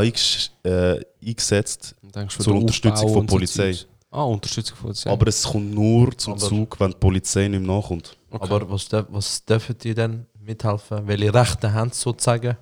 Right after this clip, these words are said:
Speaker 1: Wir haben zum Beispiel, ähm,
Speaker 3: Was dürfen sie machen und was nicht?
Speaker 1: Schutzfunktionen, ähm, Patrouille et cetera. Im Moment,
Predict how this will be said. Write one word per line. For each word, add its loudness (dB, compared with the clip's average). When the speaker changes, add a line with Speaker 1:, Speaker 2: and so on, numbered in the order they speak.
Speaker 1:
Wir 2
haben 4
zum -4
Beispiel, -2
ähm, -2
Speaker 3:
Was -4
dürfen 4
sie -4
machen -6
und -10
was 0
nicht? -10
Speaker 1:
Schutzfunktionen, 0
ähm, -4
Patrouille -2
et -2
cetera. -2
Im -2
Moment, 2